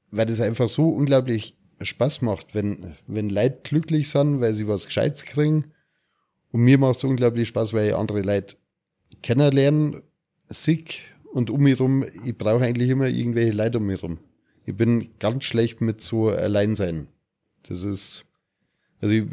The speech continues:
darf am liebsten jeden Abend eigentlich mit irgendwelchen Leuten zusammen hocken.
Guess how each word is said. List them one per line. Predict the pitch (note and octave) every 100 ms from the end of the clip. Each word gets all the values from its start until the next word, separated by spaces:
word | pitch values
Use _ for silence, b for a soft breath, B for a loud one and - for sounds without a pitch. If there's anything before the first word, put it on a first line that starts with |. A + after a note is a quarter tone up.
| D#2 - _
darf | - G#2+
am | A#2+
liebsten | A#2 B2+ -
jeden | A2 A#2+ B2+
Abend | A2+ C3
eigentlich | A2 A#2 A#2+
mit | A#2+ A#2
irgendwelchen | A#2 B2 A#2 A2
Leuten | G#2 A2 -
zusammen | B2 B2 A#2
hocken. | B2 - C3 B2+ A#2+